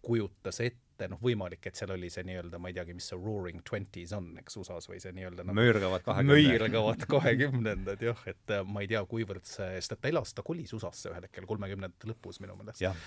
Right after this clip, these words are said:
Speaker 1: Aga igal juhul ühte või teistpidi, ta, ta kujutas ette ühiskonda, mida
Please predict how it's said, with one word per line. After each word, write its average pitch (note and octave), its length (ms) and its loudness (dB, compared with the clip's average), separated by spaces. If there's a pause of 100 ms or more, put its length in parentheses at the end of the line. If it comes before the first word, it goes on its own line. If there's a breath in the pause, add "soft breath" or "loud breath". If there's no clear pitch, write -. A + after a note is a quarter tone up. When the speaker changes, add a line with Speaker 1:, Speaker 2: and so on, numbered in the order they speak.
(340 loud breath)
Speaker 1:
Aga G2+ 220 2
igal C3 200 4
juhul A2+ 220 -2
ühte - 100 -8
või F2+ 80 -4
teistpidi, - 460 -6
ta, F#2 260 -4 (220)
ta G2+ 100 -2 (100)
kujutas C#3 600 -2
ette - 580 -8 (460)
ühiskonda, G2 1000 -6
mida F#2 280 -8